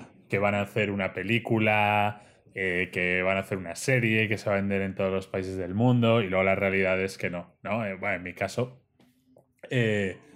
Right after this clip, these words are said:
escribí a un montón de editores americanos, ingleses y tal, porque está en inglés el libro, y, y ni puto caso, ¿no? Entonces fue como, ouch, que bueno. Pero,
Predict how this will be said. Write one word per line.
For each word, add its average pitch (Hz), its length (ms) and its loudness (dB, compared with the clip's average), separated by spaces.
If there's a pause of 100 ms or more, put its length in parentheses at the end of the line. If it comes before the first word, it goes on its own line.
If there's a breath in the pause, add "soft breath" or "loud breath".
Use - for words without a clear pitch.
(840 loud breath)
escribí 107 400 -4
a 104 60 2
un 107 60 0
montón 107 280 2
de 101 120 2
editores 98 1000 2
americanos, 98 960 -4
ingleses 95 960 -6
y 95 60 -8
tal, 98 240 -6
porque 98 220 -12
está - 320 -12
en 92 80 -12
inglés 92 360 -10
el 92 120 -10
libro, 104 540 -4
y, 95 600 -4 (480 soft breath)
y 101 80 -6
ni 98 120 -2
puto 98 280 -4
caso, - 280 -4 (200)
¿no? 107 220 -6 (500 loud breath)
Entonces 98 500 -4
fue 98 180 -4
como, 98 600 0
ouch, 104 340 -6 (680)
que 98 120 -8
bueno. 92 300 -4 (160)
Pero, 151 560 4